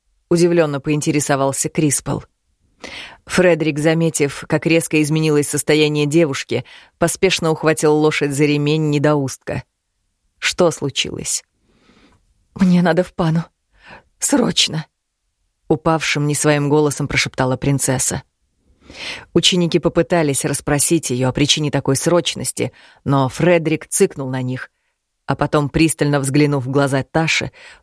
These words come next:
произнес медленно и доходчиво: "Мы поедем с тобой. До Паны день пути. Надо взять седла и сбрую. Подожди четверть часа. Мы быстро соберемся,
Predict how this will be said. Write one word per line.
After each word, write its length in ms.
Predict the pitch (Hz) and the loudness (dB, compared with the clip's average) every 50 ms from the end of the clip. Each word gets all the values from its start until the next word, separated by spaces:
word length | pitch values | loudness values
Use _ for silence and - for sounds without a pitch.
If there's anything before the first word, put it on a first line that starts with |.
| _ _ | _ _
произнес 720 | - 170 160 156 151 135 143 147 147 143 139 131 - - | 2 4 4 4 2 2 0 0 0 0 0 0 0 0
медленно 760 | 135 143 139 143 151 160 143 143 135 135 135 131 131 127 - - | 0 2 2 2 2 2 2 0 0 0 0 0 -2 -2 -2 -2
и 80 | 135 | -2
доходчиво: 760 | 139 131 131 123 - - 135 127 - - - - 123 117 117 120 - _ _ _ _ _ _ _ _ _ _ _ _ _ _ _ _ _ _ _ _ _ _ _ _ _ _ _ | 0 0 0 0 0 -2 -2 -2 0 -2 -2 0 0 -4 -6 -8 -10 _ _ _ _ _ _ _ _ _ _ _ _ _ _ _ _ _ _ _ _ _ _ _ _ _ _ _
"Мы 260 | 143 135 143 151 151 | 0 2 2 2 0
поедем 520 | - - 143 139 135 143 139 131 127 135 131 | 0 0 0 2 2 2 2 2 0 0 0
с 120 | - - | -2 0
тобой. 600 | - 135 131 127 123 131 127 - - - - - _ _ _ _ _ _ _ _ _ _ _ _ _ _ _ | 0 -2 -2 0 0 -2 -2 -2 -6 -10 -16 -20 _ _ _ _ _ _ _ _ _ _ _ _ _ _ _
До 200 | 151 147 170 165 | 2 2 2 2
Паны 400 | - _ 196 196 185 160 139 127 | 0 _ -2 -2 0 -2 -2 -4
день 260 | 120 135 147 143 139 | 0 0 0 0 0
пути. 560 | - - 143 131 - - - 107 - 131 - _ _ _ _ _ _ _ _ _ _ _ _ _ | -4 -4 -6 -6 -4 -4 -4 -4 -4 -10 -12 _ _ _ _ _ _ _ _ _ _ _ _ _
Надо 240 | 156 160 151 160 151 | 0 2 2 2 0
взять 300 | 147 139 170 160 156 - | 2 2 0 0 0 -2
седла 480 | - - - 175 175 156 131 127 - | -6 0 2 2 2 2 0 -8 -12
и 160 | - - - 160 | -8 -6 -6 -4
сбрую. 540 | 143 151 139 156 147 135 117 87 107 127 - _ _ _ _ _ _ _ _ _ _ _ _ _ _ | -2 0 0 2 2 2 0 -2 -6 -10 -14 _ _ _ _ _ _ _ _ _ _ _ _ _ _
Подожди 420 | - 175 175 180 170 156 160 151 131 | 0 2 2 2 2 0 -4 -6 -4
четверть 460 | - - 113 - - - 123 - - | -4 -4 -6 -4 -6 -8 -8 -8 -6
часа. 500 | - - 127 131 - - - - - - - _ _ _ _ - - - - - _ _ | -4 -4 -2 0 -2 -2 -2 -4 -8 -10 -14 _ _ _ _ -20 -20 -20 -20 -20 _ _
Мы 180 | 160 160 147 139 | 2 4 4 2
быстро 400 | 147 156 170 151 - - 151 135 | 2 2 0 0 0 -4 -4 -4
соберемся, 680 | - - 131 127 147 165 170 156 139 - - - - | -2 -2 0 2 4 4 4 2 0 -4 -4 -6 -6